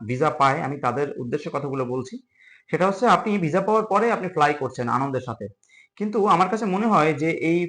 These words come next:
ফ্লাই করার আগে বা আপনি যখন ভিসা অ্যাপ্লিকেশন করবেন তার আগেই আপনাকে একটু তৈরি করে নিতে হবে বিদেশে যাওয়ার জন্য। এখন আপনি মনে করেন যে, যে দেশে আপনি অ্যাপ্লাই করেছেন, let's say জার্মানিতে আপনার ভিসা হলো আর কি, তো বা জার্মানিতে আপনি যদি স্থায়ীভাবে বসবাস করতে চান অথবা,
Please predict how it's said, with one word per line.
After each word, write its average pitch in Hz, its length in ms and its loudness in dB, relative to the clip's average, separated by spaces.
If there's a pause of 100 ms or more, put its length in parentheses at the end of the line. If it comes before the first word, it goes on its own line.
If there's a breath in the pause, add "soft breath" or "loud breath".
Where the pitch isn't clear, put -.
ফ্লাই 170 200 4
করার 214 260 0 (100)
আগে 151 440 0 (120)
বা 139 220 6
আপনি 143 180 0
যখন 156 240 -2
ভিসা 123 200 -2
অ্যাপ্লিকেশন 170 480 -4
করবেন 143 340 -4
তার 147 180 2 (120)
আগেই 165 420 0
আপনাকে 151 400 -2
একটু 185 460 -4 (380 soft breath)
তৈরি 226 220 2
করে 170 200 0
নিতে 120 200 -4
হবে 95 200 -10 (300)
বিদেশে 147 320 -8
যাওয়ার 139 280 2 (260)
জন্য। 113 300 -2 (440 soft breath)
এখন 220 360 0
আপনি 202 300 2
মনে 196 200 0
করেন 208 260 0
যে, 214 300 4 (120)
যে 170 60 0
দেশে 180 200 0
আপনি 202 120 -4
অ্যাপ্লাই 165 280 0
করেছেন, 131 280 -2
let's 139 200 -2
say 147 100 -4
জার্মানিতে 139 440 0
আপনার 127 200 -6
ভিসা 120 220 -4
হলো 113 240 -4
আর 110 100 -2
কি, 107 160 -16
তো 143 120 -6
বা 139 160 4
জার্মানিতে 170 460 0
আপনি 185 200 -2
যদি 185 200 0
স্থায়ীভাবে 202 400 0
বসবাস 180 340 0
করতে 139 220 -6
চান 120 260 -4
অথবা, 160 320 2